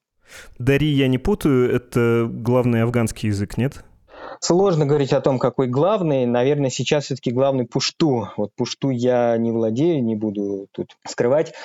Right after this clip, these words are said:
Speaker 2: Но, в принципе, с дари достаточно пребывать в Афганистане. Просто дело в том, что талибы преимущественно пуштуны, и поэтому сейчас пуштуны в Афганистане, скажем так, правят бал. И вообще, это главная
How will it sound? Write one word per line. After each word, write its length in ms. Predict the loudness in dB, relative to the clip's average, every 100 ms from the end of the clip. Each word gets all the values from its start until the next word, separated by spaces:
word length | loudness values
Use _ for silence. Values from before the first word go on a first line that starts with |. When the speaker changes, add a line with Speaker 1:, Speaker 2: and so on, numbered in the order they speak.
| -14 -4
Speaker 2:
Но, 100 | -4
в 60 | 0
принципе, 380 | -2 -2 -4
с 60 | -2
дари 320 | 0 0 0
достаточно 1000 | 0 -2 0 -2 -2 -4 -6 -4 -4 -4 -4
пребывать 580 | -2 0 2 0 -2 -4
в 200 | 0 0
Афганистане. 840 | 0 0 0 0 -2 0 0 -2 -2
Просто 400 | -2 -2 0 0
дело 200 | 2 0
в 60 | 0
том, 140 | -2
что 180 | -2 -4
талибы 600 | 0 0 2 0 -2 -4 _
преимущественно 920 | -2 0 0 -2 -4 -4 -2 0 -2 -4
пуштуны, 580 | -4 -2 0 0 0
и 120 | -2 -2
поэтому 440 | 0 0 0 -2
сейчас 540 | -2 -4 0 0 -2 -10 -14 -16 -8
пуштуны 600 | -6 -2 0 2 2 0
в 280 | 0 2 2
Афганистане, 680 | 0 0 -2 -2 -2 -2 -2
скажем 340 | -2 -2 0
так, 240 | -2 -2 0
правят 340 | 0 2 0
бал. 380 | 0 0 0 -4 -10 -6
И 100 | 0
вообще, 320 | 0 0 0 2
это 540 | 2 0 -2 -2 -2
главная 580 | 0 0 2 0 -2